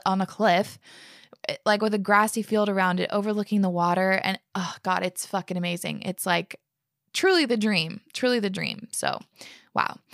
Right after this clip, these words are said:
So she said, "I know your other listeners won't be able to see this, but it can be, like, our own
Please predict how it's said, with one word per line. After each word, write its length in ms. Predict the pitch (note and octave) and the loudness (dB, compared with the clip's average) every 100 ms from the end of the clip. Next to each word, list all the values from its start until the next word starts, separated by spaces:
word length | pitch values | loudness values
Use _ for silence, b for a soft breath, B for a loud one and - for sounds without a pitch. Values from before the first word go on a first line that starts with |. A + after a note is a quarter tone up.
| B B B | B B B
So 200 | - G#3+ | -4 -2
she 200 | G3+ - | -2 0
said, 500 | G#3 A3+ G#3 G3 G3 | 0 2 4 4 2
"I 80 | - | 0
know 120 | A3 | 0
your 160 | B3 C4 | 2 2
other 180 | A3+ A#3 | 2 2
listeners 400 | G3+ G3+ G3+ G3 | 0 -2 -2 0
won't 140 | F#3+ | 0
be 80 | G#3 | 0
able 140 | G3+ | 0
to 80 | G3+ | -2
see 200 | G3 G3+ | -2 -2
this, 240 | F3+ F3 - | -2 -4 -2
but 140 | G3 | -4
it 80 | - | -2
can 120 | G3 | -2
be, 140 | G3 | 0
like, 220 | F#3 F3 - | 0 -2 -2
our 160 | F3+ - | -4 -2
own 300 | F#3+ F#3 F#3+ | -2 0 -2